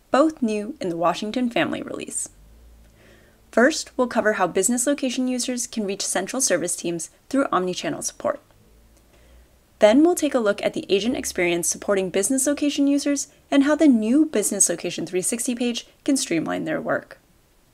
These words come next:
Finally, we'll discuss other ways that these features benefit other business location stakeholders as well. Adela is a Solana employee who works at two business locations.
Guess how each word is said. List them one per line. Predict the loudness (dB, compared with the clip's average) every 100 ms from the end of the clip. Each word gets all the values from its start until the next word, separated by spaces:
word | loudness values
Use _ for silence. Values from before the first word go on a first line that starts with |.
| _ _ _ _ _ _ _ _
Finally, | 6 6 6 4 2
we'll | 0 0
discuss | 0 0 0 4
other | 4 4
ways | 2 2 0
that | -2 0
these | 0 2
features | 0 0 -2
benefit | 0 0 0 -4 -2
other | -2 -2
business | 0 2 2 0
location | 0 -2 -2 -2
stakeholders | -4 -6 -6 -4 -4 -2
as | 2 2
well. | 0 -8 -10 _ _ _ _ _ _ _ _ _ _ _ _ _ _ _ 0
Adela | 2 4 4 2
is | 0 -2
a |
Solana | 0 2 4 4 2
employee | -2 -2 -4 -4
who | -4 -2
works | 0 0
at | -4
two | -4 0 0
business | 0 -2 -2 -2
locations. | -4 -6 -8 -8 -8